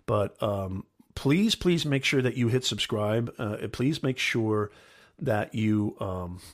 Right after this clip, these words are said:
hit the bell notification because that Clubhouse video is gonna drop tonight.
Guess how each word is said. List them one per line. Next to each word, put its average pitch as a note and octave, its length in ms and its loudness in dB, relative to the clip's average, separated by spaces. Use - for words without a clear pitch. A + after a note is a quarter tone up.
hit E3 240 0
the C#3+ 80 0
bell B2 200 6
notification A2 680 2
because G#2 320 -2
that G#2 220 -2
Clubhouse D3 560 2
video G2+ 300 0
is G2 80 -4
gonna G2 180 -2
drop F#2+ 420 -6
tonight. F2+ 360 -4